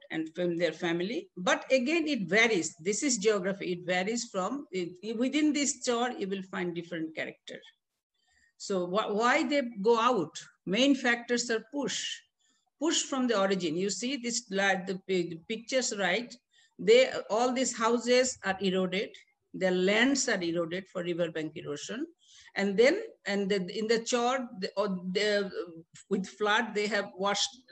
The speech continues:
the flood washed their everything. So they cannot survive. And then other way, for their survival, industrialization, urbanization, other facilities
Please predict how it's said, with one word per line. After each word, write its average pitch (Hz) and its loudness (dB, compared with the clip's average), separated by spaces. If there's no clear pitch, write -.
the 190 0
flood 214 2
washed 190 -2
their 185 0
everything. 185 -4
So 269 0
they 226 4
cannot 262 0
survive. 240 2
And 233 4
then 320 4
other 233 4
way, 277 4
for 226 -2
their 233 2
survival, 226 2
industrialization, 202 0
urbanization, 185 -2
other 202 0
facilities 220 -2